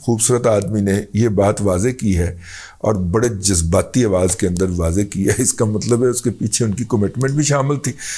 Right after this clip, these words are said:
वरीदा फारूकी ने पूछा कि ये आपका इनफरादी फैसला है या अदारा जाती फैसला है? उन्होंने कहा कि तिया, तिए,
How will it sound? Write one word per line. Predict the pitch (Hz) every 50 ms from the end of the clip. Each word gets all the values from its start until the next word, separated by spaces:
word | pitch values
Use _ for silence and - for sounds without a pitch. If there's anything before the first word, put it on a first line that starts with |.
| - - -
वरीदा | 135 135 143 143 151 147
फारूकी | 147 165 143 139 135 180 151
ने | 151 147
पूछा | - 139 131 - 147 143
कि | 135 143
ये | 139 135
आपका | 127 120 120 117 - 127
इनफरादी | 123 123 110 - 110 98 98 107 127
फैसला | 131 - 139 143 - - 139 135
है | 127 127 135 143 - - - - - - -
या | 127 160 190
अदारा | 190 - - 117 113 104 104 107 107
जाती | 101 95 92 - 107 98
फैसला | - 98 85 82 - - 85 85
है? | 85 - - - - - - - 127
उन्होंने | 139 147 147 151
कहा | 156 160 - 165 - - - - - - - - - - -
कि | - 147 147 147
तिया, | 147 147 - 156 143 135 127
तिए, | 127 - - - - - 151 139 127 131